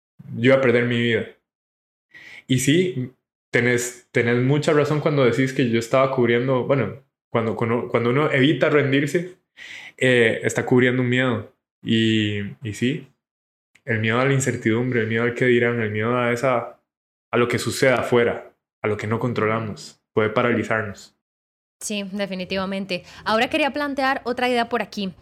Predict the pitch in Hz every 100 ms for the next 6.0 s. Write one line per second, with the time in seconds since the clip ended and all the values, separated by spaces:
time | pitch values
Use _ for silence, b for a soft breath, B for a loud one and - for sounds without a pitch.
0 | - 190 180 185 196 208 214 220 214 190
1 | 180 202 202 196 208 202 185 175 180 190
2 | 196 196 190 185 175 160 151 214 196 220
3 | 226 233 220 220 247 247 214 196 196 233
4 | 220 - 262 247 254 254 247 240 240 240
5 | 233 226 190 202 175 175 220 208 214